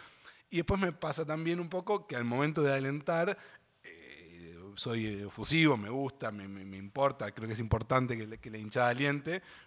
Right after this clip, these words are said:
pero cuando se dicen barbaridades o el momento de, de gritar "el puto", o el,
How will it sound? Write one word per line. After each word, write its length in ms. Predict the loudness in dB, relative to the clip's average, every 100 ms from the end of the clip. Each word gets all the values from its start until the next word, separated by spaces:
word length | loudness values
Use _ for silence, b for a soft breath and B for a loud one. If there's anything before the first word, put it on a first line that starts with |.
| -6
pero 140 | -2
cuando 280 | 0 -2 -4
se 140 | -6 -2
dicen 300 | 2 4 4
barbaridades 840 | 2 0 0 2 4 4 2 -2
o 80 | -4
el 80 |
momento 460 | -2 2 2 4 2
de, 220 | 2 -2
de 180 | -6 -8
gritar 320 | -10 -8 -2 0
"el 140 | 0
puto", 480 | 2 2 2 -2 -4
o 320 | -4 -6 -10
el, 340 | -12 -14 -16